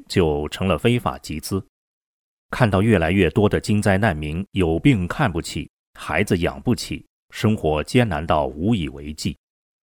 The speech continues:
我曾带着心忧天下的情怀和为民请命的赤诚，写了一封信给当时的总理。那时的我还抱着一线希望，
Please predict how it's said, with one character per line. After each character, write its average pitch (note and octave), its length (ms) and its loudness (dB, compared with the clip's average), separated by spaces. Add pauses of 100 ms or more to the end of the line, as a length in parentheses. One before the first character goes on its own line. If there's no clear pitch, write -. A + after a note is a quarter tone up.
(140)
我 F2+ 120 2
曾 G2 200 -2
带 G2 160 2
着 D#2 180 -2
心 A2 220 0
忧 F#2+ 160 4
天 C3 280 0
下 A#2+ 200 -2
的 D2 100 -6
情 E2+ 260 -6
怀 C#2+ 440 -2
和 F#2 320 2
为 C3+ 180 6
民 F2 260 -4
请 C2+ 360 -8
命 A#2 200 -2
的 D#2 120 -4
赤 - 200 -2
诚， C#2 300 -8 (400)
写 - 240 -2
了 D#2+ 80 -4
一 F2 100 0
封 G#2+ 220 -2
信 A2+ 260 -2 (140)
给 D2 240 -6
当 F#2 200 -2
时 G2+ 140 -8
的 D2+ 120 -6
总 D2+ 200 -8
理。 D2 160 -6 (840)
那 D#3 160 4
时 - 160 -2
的 C3 80 6
我 D#2+ 180 2
还 D#2+ 280 -2
抱 E2+ 240 0
着 D2 280 -6
一 D#2+ 140 -8
线 D#2+ 240 -4
希 F#2+ 220 -2
望， F#2+ 200 0